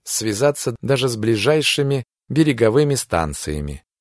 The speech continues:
Дозорных судов поблизости не было. Это вынудило Намото отправить один из миноносцев в залив Абурадани для отправки срочных депеш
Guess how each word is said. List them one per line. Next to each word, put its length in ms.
Дозорных 580
судов 420
поблизости 760
не 220
было. 360
Это 320
вынудило 680
Намото 720
отправить 720
один 400
из 200
миноносцев 760
в 40
залив 480
Абурадани 960
для 260
отправки 680
срочных 640
депеш 560